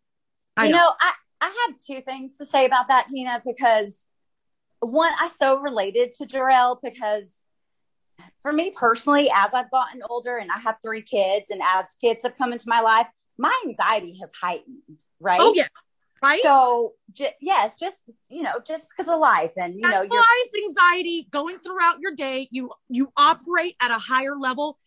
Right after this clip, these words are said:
Speaker 1: than when you were in your twenties where you were like, "I just need to find out where I'm gonna get Taco Bell next."
Speaker 2: Exactly. Uh, absolutely.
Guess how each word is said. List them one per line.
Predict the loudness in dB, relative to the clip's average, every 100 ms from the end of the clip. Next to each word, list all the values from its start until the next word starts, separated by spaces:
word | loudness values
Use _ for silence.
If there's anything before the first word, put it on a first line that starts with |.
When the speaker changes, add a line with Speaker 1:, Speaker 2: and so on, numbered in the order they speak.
| _
Speaker 1:
than | -6 -4
when | -2
you | -4
were |
in | -2
your | -4
twenties | -2 -2 -2 -4
where | -2 0
you | 0
were | 0
like, | 0 0 0
"I | 0 0
just | -4
need | -6 -4
to | -8 -12 _
find | 2 2 0
out | -4
where | -4
I'm | -6 -6
gonna | -12 -12
get | -12 -6
Taco | -6 -4 -6 -4
Bell | -4 -4 -6
next." | -14 _ _ -20 -20 _ _ _ _ _ _
Speaker 2:
Exactly. | -2 2 4 4 -2 -4 -6 _ _
Uh, | -4 -4 2
absolutely. | 0 0 -6 -8 -8 -12 -14 -16 -16